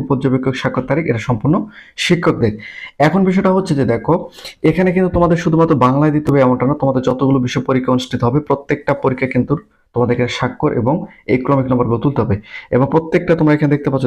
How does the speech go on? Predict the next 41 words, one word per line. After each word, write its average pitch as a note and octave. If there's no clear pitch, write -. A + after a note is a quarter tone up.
দেখো। B2
আর B2+
বিষয়টা F#3
হচ্ছে F#3+
যে E3+
তোমাদের D#3
যে D#3
আইসিটি D#3
বিষয়টা C#3+
রয়েছে, A2
তথ্য D3
যোগাযোগ, A#2+
আইসিটি, D#3
এই C3
যে C3
তোমরা C3
এখানে B2+
দেখতে B2+
পাচ্ছ B2+
নৈর্ভিত্তিক B2+
এবং A2+
সৃজনশীল। C3+
এবং F#3
যেহেতু F3
তোমাদের E3+
ইংরেজি F3
প্রথম E3+
পত্রে E3+
নৈর্ভিত্তিক D3
নেই, F#3+
শুধুমাত্র D3
সৃজনশীল C#3+
রয়েছে, A#2
সেক্ষেত্রে D#3
এখানে E3
দেখো, C3+
যেহেতু D#3+
নৈর্ভিত্তিক D#3+
নেই, D3
সৃজনশীল D3
রয়েছে, B2